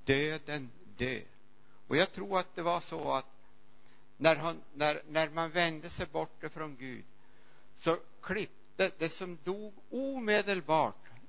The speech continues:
det var kontakten med Gud. Kontakten klipptes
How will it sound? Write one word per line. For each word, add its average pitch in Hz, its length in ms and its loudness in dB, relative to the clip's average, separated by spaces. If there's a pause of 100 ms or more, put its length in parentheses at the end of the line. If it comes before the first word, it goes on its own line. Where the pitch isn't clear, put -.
(120)
det 170 220 8
var 151 140 0
kontakten 156 1080 -2
med 131 160 -4
Gud. 135 300 -6 (600)
Kontakten 151 720 2
klipptes - 520 -4